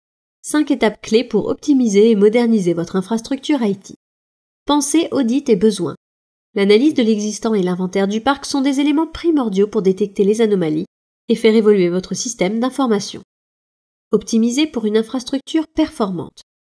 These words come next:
Serveurs, réseaux, virtualisation, hyperconvergence, collaboration. Il faut évaluer les équipements pour redéfinir votre outil de travail.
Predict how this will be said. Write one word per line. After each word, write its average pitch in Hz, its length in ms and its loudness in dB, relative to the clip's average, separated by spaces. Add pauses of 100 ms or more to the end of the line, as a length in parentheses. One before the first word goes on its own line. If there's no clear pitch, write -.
(180)
Serveurs, 196 500 -2
réseaux, 214 480 2 (320)
virtualisation, 233 880 0 (240)
hyperconvergence, 247 1000 0
collaboration. 214 720 0 (400)
Il 269 140 -2
faut 294 200 -2
évaluer 294 400 2
les 196 180 2
équipements 196 380 -2
pour 208 200 -4
redéfinir 226 540 0
votre 185 260 -4
outil 185 180 -12
de 247 80 -6
travail. 147 440 -8